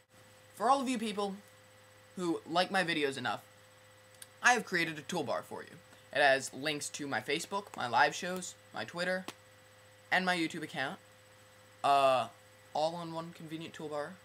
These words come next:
that goes at the top. And if you just want to help me out and download the toolbar, you can hide it if you don't want it. Just click hide, and you don't have to look at it. But for those of you that want to stay connected to me more, download my toolbar. I'll be putting, uh,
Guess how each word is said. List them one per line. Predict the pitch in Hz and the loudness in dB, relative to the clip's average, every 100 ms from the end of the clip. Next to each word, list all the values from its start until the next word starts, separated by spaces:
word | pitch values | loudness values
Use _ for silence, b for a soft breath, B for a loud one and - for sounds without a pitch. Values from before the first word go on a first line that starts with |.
| - | -18
that | - | -10
goes | 135 135 | -8 -8
at | 123 | -10
the | 139 | -4
top. | - 135 - B B B B | -2 -2 -6 B B B B
And | - 277 269 - | 2 4 2 -2
if | 202 180 | -4 -4
you | 180 | -6
just | 160 233 233 | 0 0 2
want | 220 | 0
to | 190 | 2
help | 202 180 | 0 0
me | 214 | 2
out | 214 190 | 2 2
and | - 151 131 | -2 -4 4
download | 196 247 226 175 | 4 6 2 0
the | 147 | -2
toolbar, | 151 147 147 151 156 B B | -4 -2 0 0 -2 B B
you | 214 | -6
can | 185 | -4
hide | 196 220 190 | 0 0 0
it | 143 | -4
if | 139 | -6
you | 135 | -4
don't | 139 127 | -4 -6
want | 139 110 | -8 -10
it. | - - - - | -14 -20 -20 -14
Just | 180 - - - - - | -12 -14 -20 -20 -20 -16
click | - 185 - - - - - - - - | -12 -12 -14 -20 -20 -20 -18 -16 -10 -2
hide, | 185 202 - - - | -2 -2 -8 -20 -16
and | 139 127 | -12 -8
you | 131 | -6
don't | 147 | -4
have | 147 147 | -4 -6
to | |
look | 147 143 | -8 -6
at | - | -10
it. | - B B B B - - | -12 B B B B -14 -10
But | - | -6
for | |
those | 190 233 226 | 0 2 2
of | |
you | 220 214 | 0 -2
that | 190 | 0
want | 190 | 0
to | 190 | 0
stay | 202 | -2
connected | 196 175 170 180 160 | 0 2 2 2 -6
to | 170 165 | -4 -2
me | 156 151 - - - - - - - - | -4 -6 -12 -20 -20 -20 -20 -20 -18 -6
more, | 151 151 147 - 135 | 0 2 2 -2 -2
download | 165 170 175 | 0 2 0
my | 170 165 | -2 -2
toolbar. | 165 160 160 160 - | -4 0 2 2 0
I'll | 143 | 0
be | 143 | -2
putting, | 170 151 147 143 | -4 -4 -4 -4
uh, | 131 127 101 | -2 0 -2